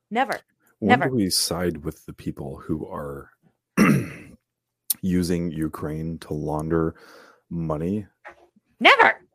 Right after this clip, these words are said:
Speaker 2: Um,
Speaker 1: Come on,
Speaker 2: I'm not
Speaker 1: Biden.
Speaker 2: sh-, I'm not sure if your crowd knows that, but Ukraine is a very important hub for money laundering, um, crimes, cartels, and things involving our youth that are horrible.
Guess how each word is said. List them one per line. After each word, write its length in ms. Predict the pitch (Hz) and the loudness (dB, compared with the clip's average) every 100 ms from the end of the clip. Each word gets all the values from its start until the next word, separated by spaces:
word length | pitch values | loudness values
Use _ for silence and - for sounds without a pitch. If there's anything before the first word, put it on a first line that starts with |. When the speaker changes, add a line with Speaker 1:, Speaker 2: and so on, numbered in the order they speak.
| - | -2
Speaker 2:
Um, 420 | 90 90 82 78 | 2 4 2 -2
Speaker 1:
Come 220 | 415 208 | -2 -2
on, 60 | 175 _ _ _ - | -2 _ _ _ -4
Speaker 2:
I'm 120 | 185 | 0
not 100 | 190 | 4
Speaker 1:
Biden. 160 | 240 277 | 2 2
Speaker 2:
sh-, 220 | 349 - - | -8 -14 -8
I'm 140 | 196 | -4
not 140 | - | -2
sure 240 | - - 87 | -2 0 0
if 160 | - | -2
your 120 | 85 82 | -4 -6
crowd 380 | - 87 80 | 0 2 2
knows 320 | 76 80 113 80 | -2 -2 -2 -2
that, 240 | 73 - - | -6 -6 -6
but 140 | 78 | -6
Ukraine 600 | 80 78 - 82 87 87 - | -6 -8 -4 -2 -2 -6 -4
is 360 | 80 76 - - - - - | -4 -4 -10 -12 -20 -20 -6
a 60 | 87 | -4
very 340 | 78 82 98 | 0 2 2
important 420 | 85 80 87 71 | 2 -6 -8 -10
hub 280 | 73 92 98 | -8 -4 -4
for 120 | - 76 | -6 -10
money 280 | 78 98 82 | -8 -6 -6
laundering, 640 | 76 73 73 76 87 104 - _ _ _ _ | -6 -6 -6 -6 -6 -8 -14 _ _ _ _
um, 400 | - 139 73 73 _ _ _ _ _ _ | -14 -12 -14 -18 _ _ _ _ _ _
crimes, 480 | - 95 82 82 82 | 0 2 4 0 -4
cartels, 840 | - 82 - 76 73 82 92 - - | -6 -6 -6 -6 -4 -4 -6 -8 -8
and 500 | 78 76 78 80 - | -8 -6 -6 -8 -8
things 320 | 85 82 80 | -6 -6 -6
involving 440 | 80 80 82 85 | -6 -2 0 0
our 120 | 80 80 | 0 0
youth 500 | 80 95 101 - - | 2 2 2 -4 -10
that 140 | 82 | -8
are 80 | 82 | -6
horrible. 480 | 92 123 - - - | -4 -2 -2 -4 -12